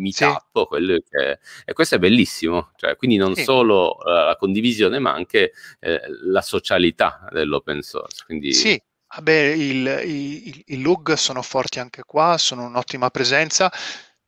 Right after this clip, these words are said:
Speaker 1: Per me sono anche molto comodi perché vuol dire che sono persone che in base parlano molto bene l'inglese.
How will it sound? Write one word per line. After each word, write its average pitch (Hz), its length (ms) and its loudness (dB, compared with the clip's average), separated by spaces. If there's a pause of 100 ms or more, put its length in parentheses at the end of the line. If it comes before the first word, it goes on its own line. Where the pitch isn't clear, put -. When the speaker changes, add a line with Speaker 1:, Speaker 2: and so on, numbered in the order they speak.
(220)
Speaker 1:
Per 135 160 0
me 147 140 -2
sono 135 220 0
anche 131 180 -2
molto 135 300 -2
comodi 156 380 2
perché 127 220 -2
vuol 123 120 2
dire 127 180 2
che 127 60 -8
sono 123 240 0
persone 127 400 -2
che 135 100 -8
in 123 60 -10
base 120 240 0
parlano 120 320 0
molto 131 240 -4
bene 123 220 0
l'inglese. 131 640 0